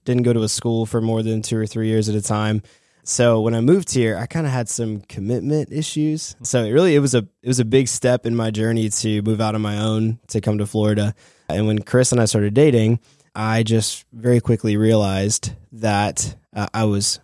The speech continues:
horrified and terrified of a committed relationship. So I did what every good boyfriend would do. The first time Chris, I met my mom, we were at Disney.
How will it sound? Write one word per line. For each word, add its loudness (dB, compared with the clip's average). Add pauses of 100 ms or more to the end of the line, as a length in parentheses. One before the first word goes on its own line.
(100)
horrified 2
and -4
terrified 0
of -4
a -6
committed -4
relationship. -4
So 2
I 4
did 4
what 4
every 6
good 2
boyfriend 0
would -2
do. 0
The -2
first 2
time 2
Chris, 0
I 2
met -4
my -4
mom, 2 (100)
we -12
were -2
at -4
Disney. 0